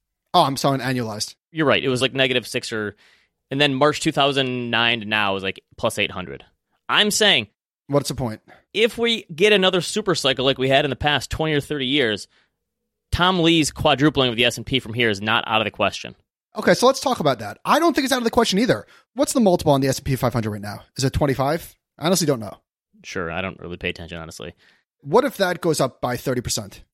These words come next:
Speaker 2: Oh, and earnings rise.
Speaker 1: And earnings continue to grow.
Speaker 2: Obviously, historical analogies, you can basically throw most of them out the window, but I'm just saying, like, these really long super cycles, even though they have twenty or thirty percent downturns in the midst of them, can last way longer than anyone could.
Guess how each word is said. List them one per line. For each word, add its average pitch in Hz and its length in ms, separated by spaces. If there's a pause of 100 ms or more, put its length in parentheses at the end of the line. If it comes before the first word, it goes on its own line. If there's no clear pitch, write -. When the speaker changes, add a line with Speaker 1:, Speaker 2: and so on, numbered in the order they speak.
(180)
Speaker 2:
Oh, 185 80
and 208 220
earnings 160 280
rise. 85 380 (400)
Speaker 1:
And 170 120
earnings 175 240
continue 147 300
to 135 60
grow. 113 220 (280)
Speaker 2:
Obviously, 139 480
historical 165 440
analogies, 143 420
you 117 60
can 120 100
basically 131 280
throw 135 140
most 123 200
of - 40
them 117 120
out 117 100
the 110 60
window, 131 400
but 113 100
I'm 135 100
just 139 160
saying, 147 220
like, 117 200 (480)
these 147 540
really 151 420
long 156 300
super 160 300
cycles, 175 380
even 175 220
though 170 100
they 151 120
have 143 260 (120)
twenty 151 260
or 139 80
thirty 143 220
percent 120 300
downturns 127 580 (320)
in 135 100
the 123 60
midst 135 220
of 143 100
them, 160 280 (500)
can 147 140
last 127 280
way 147 260
longer 123 340
than 107 120
anyone 113 360
could. 101 120